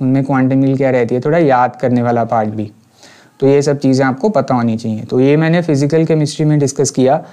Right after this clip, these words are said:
उसके बाद मैं नेक्स्ट वाला पार्ट इनऑर्गेनिक और ऑर्गेनिक का भी डिस्कस करता हूँ। देखो इनऑर्गेनिक में अगर हम बात करें, जैसे पीरियोडिक टेबल है, केमिकल बॉन्डिंग है, तो ये वाला तो आपका सारा बेसिक पार्ट ही रहेगा, जैसे आप एनसीईआरटीज़ में पढ़ते हो, ठीक है।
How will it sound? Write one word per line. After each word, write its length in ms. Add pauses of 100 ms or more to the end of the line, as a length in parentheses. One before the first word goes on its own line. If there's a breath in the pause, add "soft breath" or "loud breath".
(340 loud breath)
उसके 240
बाद 360 (320 loud breath)
मैं 100
नेक्स्ट 280
वाला 180
पार्ट 380
इनऑर्गेनिक 640
और 140
ऑर्गेनिक 440
का 80
भी 120
डिस्कस 320
करता 320
हूँ। 260
देखो 320 (100)
इनऑर्गेनिक 580
में 80
अगर 140
हम 140
बात 280
करें, 300 (400 loud breath)
जैसे 220
पीरियोडिक 500
टेबल 300
है, 100 (240)
केमिकल 400
बॉन्डिंग 360
है, 80
तो 120
ये 180
वाला 240
तो 100
आपका 260
सारा 280
बेसिक 420
पार्ट 240
ही 60
रहेगा, 320
जैसे 320
आप 160
एनसीईआरटीज़ 640
में 80
पढ़ते 420
हो, 140 (1120 soft breath)
ठीक 180
है। 180